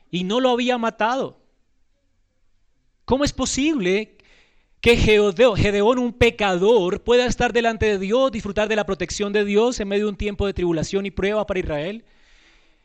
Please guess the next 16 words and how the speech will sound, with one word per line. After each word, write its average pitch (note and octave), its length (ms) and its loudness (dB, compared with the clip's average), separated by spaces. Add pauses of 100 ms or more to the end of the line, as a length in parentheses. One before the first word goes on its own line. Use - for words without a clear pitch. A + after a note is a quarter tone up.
(360)
y F#3+ 120 -2
pueda A#3 180 6
tener A3 240 2
la A3+ 140 4
bendición A3 420 -2
de G#3+ 140 0
Dios G3 480 0 (240)
y F3 300 -4
él F#3 420 -4
no D#3+ 260 -6
muere? G#3+ 560 -10 (420)
Gedeón G3 340 -2
sabía A#3 440 0
que G3 120 -4
merecía F#3 440 -4
morir. A3 480 -6